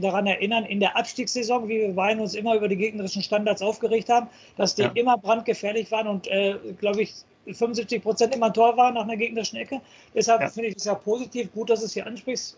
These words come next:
Speaker 1: Ole Werner sei Dank, <laughs> denke ich mal, und den Co-Trainern, dass wir da besser aufgestellt sind. Also schon mal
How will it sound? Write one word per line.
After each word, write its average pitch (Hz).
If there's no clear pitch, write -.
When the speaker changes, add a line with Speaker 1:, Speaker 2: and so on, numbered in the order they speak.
Speaker 1:
Ole 220
Werner 226
sei 196
Dank, 208
<laughs> 247
denke 175
ich -
mal, 240
und 196
den 190
Co-Trainern, 220
dass 214
wir 196
da 202
besser 196
aufgestellt 254
sind. 285
Also 202
schon 208
mal 190